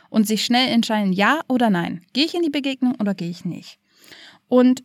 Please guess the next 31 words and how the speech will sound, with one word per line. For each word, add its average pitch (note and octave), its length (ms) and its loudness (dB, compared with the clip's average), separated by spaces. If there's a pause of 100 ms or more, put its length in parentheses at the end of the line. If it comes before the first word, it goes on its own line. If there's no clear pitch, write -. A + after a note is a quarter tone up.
dann B3 320 -2
müssen D#4 220 2
wir C#4 80 6
natürlich B3 420 0
das G3+ 160 -8
andere A#3+ 600 0
Gegenüber, G3+ 840 4 (160)
also F3 260 -2
unser F3 520 -2 (220)
Mitmensch, G#3 840 2
aufklären. - 720 -6 (460)
Um, B3 380 2 (360)
und B3 240 0
umso C#4+ 540 -2
genauer C4+ 460 2
du D#4 100 -4
einen C#4+ 140 4
Plan A3+ 460 -2
hast, F#3+ 380 -8
umso B3 280 2
präziser A3 640 -8
wirst F#3+ 280 -6
du B3+ 40 -8
und G#3 240 -4
desto B3+ 500 -4
besser G#3+ 840 -4
werden A3+ 360 2
dich G#3 160 -6
andere A3 260 -2
verstehen. F#3 640 -6 (680)
Und A3+ 400 0